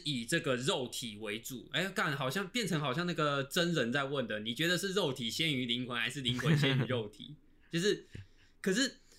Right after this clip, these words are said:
Speaker 1: 可是二十二号就是感受到这些是，是他感受，是这个灵魂感受到，
Speaker 2: 对，是二十二号感受到，
Speaker 1: 就像，
Speaker 2: 对。
Speaker 1: 就像他觉得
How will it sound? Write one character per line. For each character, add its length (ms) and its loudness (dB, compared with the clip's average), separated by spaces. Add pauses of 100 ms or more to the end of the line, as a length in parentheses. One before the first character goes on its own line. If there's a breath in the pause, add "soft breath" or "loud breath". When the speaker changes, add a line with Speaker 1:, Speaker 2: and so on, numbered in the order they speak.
(440 soft breath)
Speaker 1:
可 120 -2
是 100 2
二 180 2
十 100 0
二 160 2
号 280 0
就 160 -8
是 140 -2
感 240 -2
受 200 0
到 180 2
这 140 0
些 200 0
是， 420 -4
是 180 -6
他 340 -2
感 240 -2
受， 260 0
是 120 -6
这 160 -2
个 180 4
灵 160 4
魂 200 0
感 100 2
受 0 -
到， 80 4
Speaker 2:
对， 20 2
是 140 2
二 40 8
十 40 6
二 40 4
号 180 2
感 120 -4
受 140 -2
到， 60 -2
Speaker 1:
就 100 0
像， 160 2
Speaker 2:
对。 100 -2
Speaker 1:
就 100 2
像 140 0
他 200 2
觉 120 0
得 200 -2